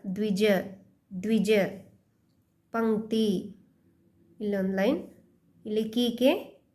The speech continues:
ತ ಒತ್ತಕ್ಷರ ಇದೆ, ಇಲ್ಲಿ ಕೂಡ ಪದ ಮುಂದೆ ಒಂದು ಬಿಂದು ಇದೆ, ಅಂದರೆ ಅಂ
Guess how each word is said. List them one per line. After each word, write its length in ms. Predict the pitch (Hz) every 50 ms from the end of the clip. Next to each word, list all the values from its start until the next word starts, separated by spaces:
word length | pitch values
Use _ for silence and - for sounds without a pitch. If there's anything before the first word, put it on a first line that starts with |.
| _ _ _ _ _ _ _ _ _ _ _ _ _ _ _ _ _ _ _ _ _ _
ತ 100 | - 285 285 262 220
ಒತ್ತಕ್ಷರ 480 | 202 208 - 202 202 - - 202 190 190 185 185 185
ಇದೆ, 160 | 190 226 285 349 370 - - - _ _ - 240
ಇಲ್ಲಿ 160 | 233 220 233 240 240 233
ಕೂಡ 120 | 247 240 240 233 233 233
ಪದ 200 | 233 226 233 220 233 226
ಮುಂದೆ 260 | 226 214 214 247 269 320 392 - - - _ _ _ _ _ _ _ _ _ _ _ -
ಒಂದು 240 | - 220 220 214 220 202
ಬಿಂದು 340 | 202 233 226 233 220 226 220 208
ಇದೆ, 160 | 180 175 - - - -
ಅಂದರೆ 280 | 220 208 208 214 247 302 349 - - - - _ _ - 220
ಅಂ 80 | 233